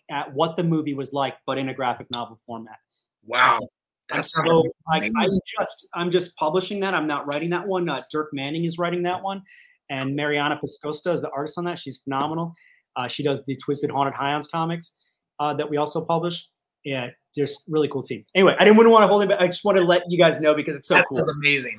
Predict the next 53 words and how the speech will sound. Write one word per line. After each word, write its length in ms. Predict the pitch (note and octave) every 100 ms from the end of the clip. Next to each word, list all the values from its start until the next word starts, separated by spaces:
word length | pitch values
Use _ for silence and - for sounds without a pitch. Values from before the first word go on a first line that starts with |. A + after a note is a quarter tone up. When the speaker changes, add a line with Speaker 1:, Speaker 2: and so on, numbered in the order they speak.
| E3
Speaker 1:
I 40 | D#3+
had 60 | D#3
to, 80 |
like, 200 | D3+ D3
let 160 | D3 D#3
you 80 | C3+
guys, 240 | B2+ - -
you 80 | C3
know, 140 | A#2+ - _ _ _ _ _ -
something 280 | - F#3+ G3+
to 40 |
Speaker 2:
Uh, 40 | F#3
Speaker 1:
look 100 | D3 D3 _ -
forward 220 | D3 D3+ _ _ _
to 60 | C#3
later 260 | D3 C#3+ C#3
this 180 | C3+
year. 260 | C#3+ C3+ - _ _ _ -
Speaker 2:
Dude, 380 | G3 A#3+ F3+ E3
that's, 340 | G3 - - F#3+
yeah, 220 | F3+ D3+
we're 120 | G3
gonna 140 | G3+ G#3+
have 120 | G#3+
to 80 | G#3
have 240 | F3+ F#3+
you 80 | F#3
back 280 | F#3 F3+ E3+
on 260 | F3+ G3 F#3
when 120 | D#3+
you're, 200 | C#3 C#3 D#3+
you 260 | D3+ C#3+
know, 60 | B2+
you're, 240 | B2+ B2+ B2+
you're 180 | C3 B2+
closer 640 | - E3 D#3 E3 D3+ C#3
and 100 | C3
more 240 | D3 C#3+
involved 540 | C#3+ C3 C#3 C#3 C#3 C3
in, 120 | B2+ C#3+
yeah, 220 | B2+ A#2 C3
in 220 | B2+ B2
getting 160 | D3 D#3
Speaker 1:
Hell 80 |
yeah. 60 | C#3
Speaker 2:
that 100 | B2 - C3+
thing 100 | C3+
out 240 | C#3+ -
there. 300 | B2 A2+ A#2+ _ _ _ _ B2+
Um, 420 | B2 B2 A#2+ B2
that's, 360 | D3 C3 - -
that 220 | C3+ C3
sounds 320 | D3 C3 -